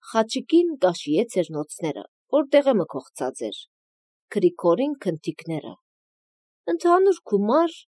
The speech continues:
հինգ ու կես բարգուտ, որուն վրա ավելցնելով Գուզգեվորգին երեք մեծ բարգուտները, գոյացավ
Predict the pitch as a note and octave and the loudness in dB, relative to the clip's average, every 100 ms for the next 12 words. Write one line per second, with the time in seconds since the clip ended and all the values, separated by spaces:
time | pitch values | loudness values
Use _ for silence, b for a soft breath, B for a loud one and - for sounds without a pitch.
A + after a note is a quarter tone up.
0 | _ A#3 F4 E4+ - - - C#4+ - - | _ -8 -2 -2 2 0 2 -2 -2 -6
1 | D3 C#3+ C3+ - - _ _ _ _ _ | -6 -4 -6 -8 -18 _ _ _ _ _
2 | - D#4+ F4 A#3+ F#3+ E3+ - F3 F3+ G3+ | 4 4 4 2 2 2 0 2 2 2
3 | - B3+ C4+ D4 D#4+ F#3 _ - F#3 - | -2 0 2 4 2 2 _ 0 0 0
4 | F3+ D#3+ D#3+ - - E3 - _ _ - | -4 -2 -2 -4 -10 -10 -10 _ _ -2
5 | F#3+ F#3+ A3 - D#3+ D3+ - C3 C#3+ C#3 | 4 4 4 0 -6 -6 -4 -4 -4 -6
6 | D3 - C4+ E4+ F4+ F4+ _ _ _ _ | -8 -2 2 4 2 -2 _ _ _ _
7 | _ _ _ _ A3+ G#3+ G#3+ G#3+ E4 E4 | _ _ _ _ 2 4 4 2 2 2